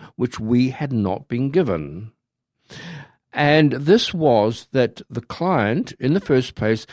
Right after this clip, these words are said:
had gone to a T V repairer. Instead of going to the store, had gone to a T V repairer. So obviously, it's a different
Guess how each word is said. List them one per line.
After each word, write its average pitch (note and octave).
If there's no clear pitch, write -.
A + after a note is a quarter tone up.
had B2
gone D3+
to C3
a A#2
T C3
V A2
repairer. A2+
Instead D3
of F#3
going D3+
to B2
the G2
store, E3
had B2
gone A2+
to G#2+
a A2+
T G#2+
V G2
repairer. G#2+
So D3+
obviously, D#3
it's C#3
a B2
different A2